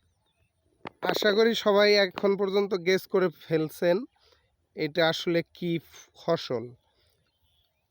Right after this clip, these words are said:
আমি আর একটু ধাঁধাটা দিয়ে দেই, সেটা হচ্ছে এই ফসলকে বিজ্ঞানীরা বলে সুপারফুড। এই সুপারফুড খেলে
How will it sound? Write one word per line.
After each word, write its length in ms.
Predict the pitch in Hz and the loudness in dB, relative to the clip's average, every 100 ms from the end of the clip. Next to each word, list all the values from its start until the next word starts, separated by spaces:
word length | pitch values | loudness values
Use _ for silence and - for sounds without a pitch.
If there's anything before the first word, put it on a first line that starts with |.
| _ - | _ -10
আমি 260 | 160 180 | -2 0
আর 100 | 190 | 2
একটু 360 | 190 _ 208 180 | 0 _ -4 -2
ধাঁধাটা 640 | 139 156 165 185 180 175 | -2 -2 0 0 0 0
দিয়ে 240 | 160 175 160 | 0 -2 -2
দেই, 320 | 151 175 302 _ _ _ _ _ _ _ _ | -2 -4 -6 _ _ _ _ _ _ _ _
সেটা 380 | - 175 165 175 | -10 -8 -2 -2
হচ্ছে 540 | 175 - 190 185 233 - _ _ _ _ _ | -2 -8 -4 -2 -4 -8 _ _ _ _ _
এই 220 | 208 170 175 | -8 -6 -6
ফসলকে 720 | - 196 - 180 165 196 156 123 131 _ _ _ - 135 - | -4 -4 -2 -8 -6 -4 -2 -4 -10 _ _ _ -20 -20 -8
বিজ্ঞানীরা 960 | 156 175 151 196 190 190 185 180 180 185 | -4 -4 0 2 2 2 0 0 0 -2
বলে 500 | 165 185 170 175 254 _ | -2 -2 0 0 -2 _
সুপারফুড। 880 | - - 156 190 180 160 - 139 113 _ _ _ _ _ _ _ _ - | -20 -14 -8 -2 -2 -4 -6 -6 -6 _ _ _ _ _ _ _ _ -8
এই 180 | 156 170 | -4 -4
সুপারফুড 800 | - - 175 202 185 - 185 - | -6 -10 -6 -4 -4 -4 -6 -6
খেলে 420 | - 175 165 202 | -4 2 2 2